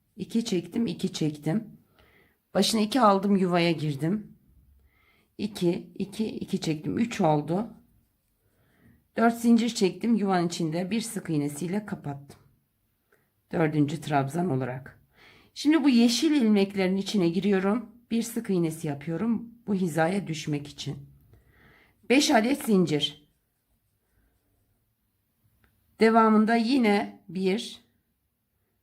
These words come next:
yönleri dönmüş ise düzelterek alalım ilmeklerimizi. İki ve üç.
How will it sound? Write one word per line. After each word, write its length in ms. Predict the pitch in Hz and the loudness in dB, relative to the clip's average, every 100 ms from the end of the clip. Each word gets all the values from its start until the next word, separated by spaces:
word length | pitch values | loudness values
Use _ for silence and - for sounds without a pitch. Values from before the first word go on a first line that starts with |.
| _ _ _ _ _ - | _ _ _ _ _ -2
yönleri 440 | 190 202 190 185 | 2 4 2 0
dönmüş 380 | 185 180 185 - | 0 0 0 -4
ise 360 | - 165 165 156 | -8 -4 -4 -4
düzelterek 960 | 160 165 160 170 156 151 151 - - _ _ - | -2 0 0 -2 -2 -2 -4 -10 -20 _ _ -10
alalım 420 | 165 156 147 143 | -4 -2 -2 -4
ilmeklerimizi. 1120 | - 175 170 196 - 180 185 165 170 190 208 - _ _ _ _ _ _ _ _ _ _ _ _ _ _ _ _ _ _ _ | -4 -2 -2 -4 -4 -2 -2 -2 -4 -4 -6 -16 _ _ _ _ _ _ _ _ _ _ _ _ _ _ _ _ _ _ _
İki 600 | - - 185 165 - - _ _ _ _ _ _ _ 190 | -8 -2 2 2 0 -12 _ _ _ _ _ _ _ -6
ve 160 | 147 | -4
üç. 340 | 135 139 - | -4 -6 -16